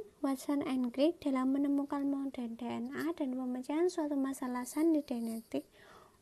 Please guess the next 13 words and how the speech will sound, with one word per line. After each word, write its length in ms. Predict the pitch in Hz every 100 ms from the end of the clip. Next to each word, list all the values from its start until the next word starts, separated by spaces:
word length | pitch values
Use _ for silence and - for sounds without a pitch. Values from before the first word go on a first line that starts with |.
| -
oleh 380 | 370 311 302 302 294 -
Nirenberg 640 | 302 320 285 254 247 294 -
dan 240 | 269 240
Mather 400 | 233 233 247 262 311 - - -
membuka 400 | - 285 269 330 359
jalan 460 | 349 254 247 285
bagi 400 | 262 240 - 294
penelitian 720 | - 269 254 240 240 269 269
selanjutnya 560 | 269 240 226 220 247 262
di 160 | 269 254
bidang 400 | - 233 240 254
rekayasa 640 | 240 240 240 247 240 247
genetika. 720 | 240 226 226 - - 247 202